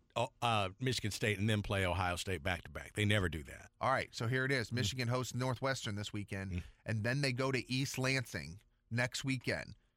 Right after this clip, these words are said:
Speaker 2: And they haven't announced a time on that yet, so that may be flexed as College Game Day going there. Holy mackerel, look at the Big Ten next week. You got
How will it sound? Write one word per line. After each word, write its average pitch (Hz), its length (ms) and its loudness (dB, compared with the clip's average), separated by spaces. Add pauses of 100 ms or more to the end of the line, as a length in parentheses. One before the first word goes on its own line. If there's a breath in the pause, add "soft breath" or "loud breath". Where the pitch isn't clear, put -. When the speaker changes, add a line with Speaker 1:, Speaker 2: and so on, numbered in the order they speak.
(480)
Speaker 2:
And 101 280 -2
they 123 160 2
haven't 135 420 0
announced 113 380 -2
a - 40 -16
time 120 280 0
on 101 100 -2
that 92 200 -4
yet, 104 180 0
so - 140 -2
that 117 160 2
may 117 120 2
be 101 120 -2
flexed 117 440 -2
as - 100 -6
College 95 360 0
Game 113 220 0
Day 90 160 -4
going 90 300 -6
there. 90 200 -4 (560 loud breath)
Holy 156 340 -2
mackerel, 123 520 0
look 175 160 -2
at 277 120 -4
the 220 60 2
Big 180 260 -2
Ten 170 260 0
next 135 300 0
week. 113 280 0
You 170 60 0
got 135 240 0